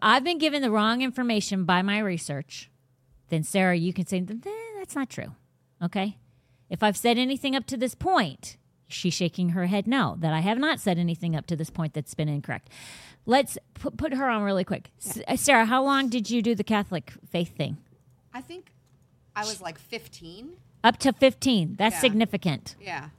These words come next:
Speaker 1: You know then.
Speaker 3: Yeah.
Speaker 1: Okay. D-, did you grow up in it where you had to do catechism and stuff like that? Oh, so she did do the classes. She's good.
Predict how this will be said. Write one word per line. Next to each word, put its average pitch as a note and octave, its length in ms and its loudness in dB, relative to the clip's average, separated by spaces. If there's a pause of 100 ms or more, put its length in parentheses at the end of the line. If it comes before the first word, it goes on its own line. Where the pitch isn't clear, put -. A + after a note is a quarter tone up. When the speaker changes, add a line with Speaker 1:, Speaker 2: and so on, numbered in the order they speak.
(300)
Speaker 1:
You B3 220 6
know A#3+ 200 6
then. A#2 280 -4 (420)
Speaker 3:
Yeah. C3 320 -12 (180)
Speaker 1:
Okay. F#3+ 300 -2 (380)
D-, A3+ 160 6
did G#3 260 0
you C4 80 0
grow G#3+ 540 6
up A3+ 260 4
in C#4 120 2
it C#4+ 140 2
where G3+ 100 2
you G3 100 4
had G3+ 160 2
to G3+ 80 2
do G3+ 100 4
catechism A3 580 0
and B3 140 0
stuff - 220 -4
like A#3+ 140 0
that? C4 300 0
Oh, A3+ 160 6
so G3 160 2
she G#3+ 240 0
did A#3+ 180 4
do A#3 100 0
the E3+ 100 -2
classes. - 500 -6 (2500)
She's - 280 -8
good. E3 360 -2